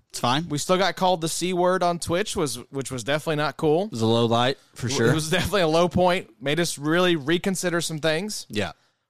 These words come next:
Speaker 2: But, uh, yeah, we're gonna start doing a little more video now, so make sure you're following us over on, uh, Twitter and YouTube. We'll be dropping just little clips for right now.
Speaker 1: Yeah, people have been clamoring for it, so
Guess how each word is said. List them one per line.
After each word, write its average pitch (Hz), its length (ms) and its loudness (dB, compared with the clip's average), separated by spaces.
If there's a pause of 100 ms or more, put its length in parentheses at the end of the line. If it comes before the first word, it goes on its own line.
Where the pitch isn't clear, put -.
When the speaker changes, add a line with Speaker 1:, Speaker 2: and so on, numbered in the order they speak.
(180)
Speaker 2:
But, 180 240 -2
uh, 196 80 0
yeah, 240 260 0
we're 160 120 0
gonna 156 120 -4
start 175 320 -6
doing 185 160 -2
a 185 60 -4
little 185 200 -2
more 175 260 0
video 175 460 0
now, 196 360 -2
so 160 180 -6
make 143 220 -6
sure 165 160 -4
you're 151 100 -2
following 151 480 -2
us 180 220 -4
over 156 260 0
on, 156 240 -2
uh, 139 300 2 (380)
Twitter 165 400 0 (120)
and 123 180 -6
YouTube. 180 520 -4
We'll 165 80 -4
be 139 100 -4
dropping 175 360 -2
just 196 140 -4
little 294 140 0
clips - 420 -2
for 135 140 -4
right 120 220 -2
now. 101 320 -8
Speaker 1:
Yeah, 113 220 0
people 123 180 -2
have 123 80 0
been 127 80 0
clamoring 135 380 0
for 101 240 -2
it, - 120 -10
so 104 360 -6